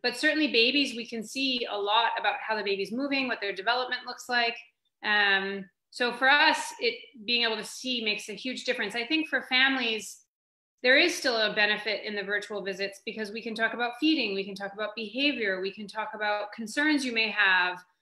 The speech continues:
um, resources that may be available. For example, some of our infant development colleagues in Toronto are doing virtual visits, so we're continuing to refer. Um, some therapy groups are doing um, virtual coaching of parents. That, that may be an option. So,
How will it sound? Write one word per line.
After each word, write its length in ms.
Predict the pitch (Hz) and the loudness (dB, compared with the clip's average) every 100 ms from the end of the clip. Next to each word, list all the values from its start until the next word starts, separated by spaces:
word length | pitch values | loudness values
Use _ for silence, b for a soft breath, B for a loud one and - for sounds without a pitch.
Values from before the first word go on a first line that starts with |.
| _ _ | _ _
um, 520 | 202 196 196 202 202 190 _ _ - | 0 2 2 0 -6 -10 _ _ -6
resources 600 | 240 294 294 269 269 269 | 2 2 4 2 2 0
that 220 | 240 254 | 0 0
may 180 | 247 247 | 2 0
be 160 | 294 262 | 2 2
available. 420 | 202 180 175 185 | 2 2 0 -4
For 140 | 226 | -4
example, 420 | 220 202 233 240 240 | -6 -2 -2 -2 -4
some 220 | 247 262 | -4 -2
of 120 | 269 | 2
our 100 | 254 | 2
infant 340 | - 247 254 | 2 -4 -8
development 420 | 226 233 247 269 - | -6 -4 -4 -6 -4
colleagues 420 | 233 226 220 - | -4 -2 -6 -8
in 100 | 214 | -10
Toronto 320 | - 226 254 233 | -6 -4 -2 -2
are 120 | 220 | -2
doing 320 | 208 226 220 | -2 -4 -4
virtual 360 | 220 226 226 214 | -4 -6 -6 -4
visits, 440 | 269 226 - - | -4 -4 -8 -10
so 440 | 214 208 202 202 B B - | -4 -4 -4 -6 B B -2
we're 180 | 233 | -2
continuing 480 | 240 240 247 240 240 | 0 -4 -2 -4 -4
to 120 | 233 | -4
refer. 640 | 233 214 269 269 233 - - b b b - | -6 -4 -4 0 0 -2 -6 b b b -6
Um, 460 | 202 202 202 208 202 | -2 0 -2 -4 -4
some 440 | - 254 262 254 | 2 4 4 2
therapy 400 | 254 269 285 262 | 4 6 4 0
groups 300 | 214 208 - | -2 -4 -4
are 100 | 214 | -6
doing 440 | 208 214 214 208 - _ _ - | -4 -4 -4 -8 -12 _ _ -4
um, 260 | 208 202 190 | 0 0 0
virtual 540 | 214 226 240 226 220 | -2 -2 -2 -2 -4
coaching 520 | - 247 254 254 233 | -4 -4 -2 -4 -4
of 80 | 214 214 | -6 -6
parents. 520 | 277 254 - - - | -2 0 0 -4 -6
That, 180 | 196 196 - | -4 -2 -2
that 160 | 214 214 | -4 -2
may 140 | 214 | -2
be 120 | 214 208 | -2 -2
an 80 | |
option. 380 | 247 254 202 180 | 0 -2 -4 -8
So, 320 | 175 233 220 | -4 -2 -2